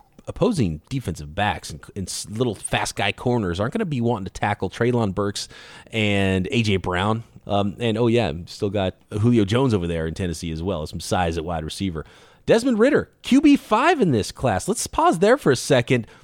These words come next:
Everyone talks about how it's not a great quarterback class. We've got five quarterbacks going in the first round here.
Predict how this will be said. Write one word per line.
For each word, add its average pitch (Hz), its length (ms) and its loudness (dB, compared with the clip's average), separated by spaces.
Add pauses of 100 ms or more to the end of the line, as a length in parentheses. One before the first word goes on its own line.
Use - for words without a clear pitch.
(520)
Everyone 320 260 4
talks 247 180 2
about 214 100 6
how 202 100 6
it's 190 120 -2
not 208 160 4
a - 20 -4
great 185 200 4
quarterback 247 320 0
class. 160 300 2
We've 208 100 -8
got 440 100 -2
five 214 360 0
quarterbacks 330 480 -2
going 104 200 -4
in 90 40 -4
the 85 60 -8
first 90 260 -4
round 78 200 -6
here. 71 100 -14